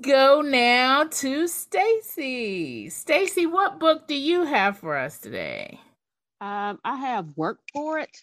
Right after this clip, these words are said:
Speaker 2: by, of course, the wonderful Talia Hibbert. So. <laughs>
Speaker 1: Of course.
Speaker 2: Um, and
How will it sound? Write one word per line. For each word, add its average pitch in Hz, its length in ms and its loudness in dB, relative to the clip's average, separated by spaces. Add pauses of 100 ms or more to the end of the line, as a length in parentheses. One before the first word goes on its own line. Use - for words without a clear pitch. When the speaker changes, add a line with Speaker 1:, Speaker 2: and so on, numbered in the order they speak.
(800)
Speaker 2:
by, 185 200 2
of 202 160 -4
course, 226 440 -2
the 196 120 -4
wonderful 175 460 -2
Talia 190 380 -2
Hibbert. 165 400 -2
So. 196 180 -4 (640)
<laughs> - 0 -
Speaker 1:
Of 302 420 4
course. 302 1080 8 (2000)
Speaker 2:
Um, 175 440 2
and 202 680 0